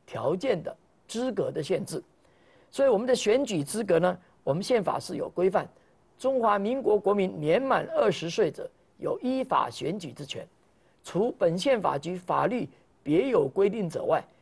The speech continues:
年满二十三岁者有依法被选举之权。那另外，我们在以专职的公职人员选举罢免法第十条也明确了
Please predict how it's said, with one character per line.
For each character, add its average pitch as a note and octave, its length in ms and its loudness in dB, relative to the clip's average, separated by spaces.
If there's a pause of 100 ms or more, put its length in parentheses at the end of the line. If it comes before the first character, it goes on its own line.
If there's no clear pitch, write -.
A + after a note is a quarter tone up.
(180)
年 D#3+ 280 2
满 A#3 240 0 (140)
二 B3+ 180 4
十 F3 160 -2
三 G#3 280 0
岁 F#3+ 180 0
者 - 180 -6 (260)
有 - 220 0 (120)
依 A#3+ 240 -2
法 C3 280 -2 (240)
被 F3 280 2
选 C#3+ 360 0
举 C#3 220 -10
之 D3+ 160 -8
权。 - 260 -8 (880)
那 F#3+ 120 2
另 C#4+ 180 2
外， C4 240 2 (300)
我 D#3+ 140 0
们 G#3+ 180 -4
在 G#3+ 260 0
以 C#3+ 200 -12 (260)
专 C4 260 0
职 G#3+ 140 -6
的 F3 200 0 (600)
公 G3 240 4
职 G#3+ 140 0
人 F3+ 180 4
员 F#3+ 160 4
选 F#3+ 340 0
举 D3+ 220 -4
罢 G3+ 240 2
免 D#3+ 260 0
法 D#3+ 300 -2 (500)
第 G3+ 140 0
十 A3 260 0
条 D#3+ 300 2 (260)
也 D3+ 140 0
明 D#3 240 -2
确 A#3 160 2
了 F3 100 2